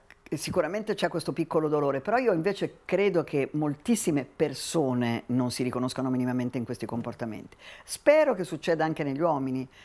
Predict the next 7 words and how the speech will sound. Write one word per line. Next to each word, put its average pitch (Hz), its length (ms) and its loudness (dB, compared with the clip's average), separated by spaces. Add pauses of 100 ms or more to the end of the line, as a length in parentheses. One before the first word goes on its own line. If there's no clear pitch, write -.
(140)
cioè 196 120 0
io 247 140 4
non 202 180 0
mi 190 160 2
capacito 151 920 -2
che 143 180 -2
ancora 135 880 -2